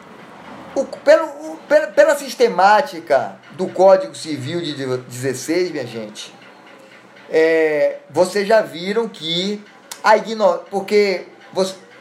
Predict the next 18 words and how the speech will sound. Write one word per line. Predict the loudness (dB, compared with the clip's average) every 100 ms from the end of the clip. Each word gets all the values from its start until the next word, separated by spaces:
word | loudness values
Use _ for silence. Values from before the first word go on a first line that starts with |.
| -20 -20 -4 4
pela | 4 4
leitura | 0 -2 -4 -2
do | -2 -4
Código | 2 2 2
Civil | -10 -10 -6 -4
vigente, | -4 -6 -2 -2 -2 -8 -10
você | -6 -4 -4
vê | -4 -4 -4 -4
que | -4 0
a | 0
ignorância | 0 -2 2 2 2 0 -2 -4 -6 -4
dos | -6 -8
vícios | -8 -8 -6 -6
redibitórios | -6 -6 -8 -2 0 -2 -6 -18 -20 -20 -20 -20 -20 -8
por | -8 -6
parte | 0 2 2 -2
do | -2 0
alienante, | 0 -2 -8 -6 -6 -8 -12 -12